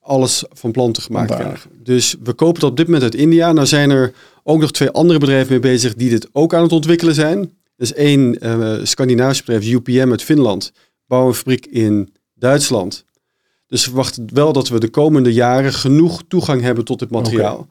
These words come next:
Speaker 2: ja.
Speaker 1: Het enige is, dat is allemaal duur, dat is allemaal best duur. Dus
Speaker 2: Mhm.
Speaker 1: uiteindelijk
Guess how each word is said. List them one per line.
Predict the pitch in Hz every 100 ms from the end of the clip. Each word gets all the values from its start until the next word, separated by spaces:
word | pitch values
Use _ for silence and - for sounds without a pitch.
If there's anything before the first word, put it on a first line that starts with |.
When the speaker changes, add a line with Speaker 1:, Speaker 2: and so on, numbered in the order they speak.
| _
Speaker 2:
ja. | - - _ -
Speaker 1:
Het | 139
enige | 185 208 180 131
is, | 135 165 - _ _ _ _ _
dat | 143
is | 143
allemaal | 160 139
duur, | 143 180 165
dat | 143
is |
allemaal | 175 165
best | 170 131
duur. | 147 175 127 104 -
Dus | - 135 110
Speaker 2:
Mhm. |
Speaker 1:
uiteindelijk | 107 180 190 165 -